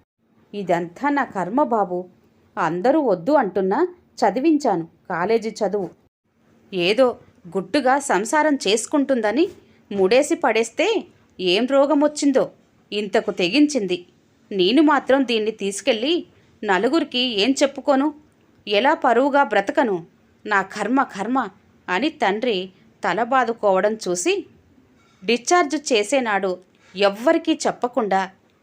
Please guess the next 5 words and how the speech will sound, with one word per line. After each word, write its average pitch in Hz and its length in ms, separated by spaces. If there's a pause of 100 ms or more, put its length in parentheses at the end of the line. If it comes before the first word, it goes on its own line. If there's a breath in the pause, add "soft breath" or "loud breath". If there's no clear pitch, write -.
(200)
ఎవ్వరూ 247 500
రాకముందే 190 800 (380)
బయటకు 208 540
వచ్చేసింది 226 680
సుశీల. 185 460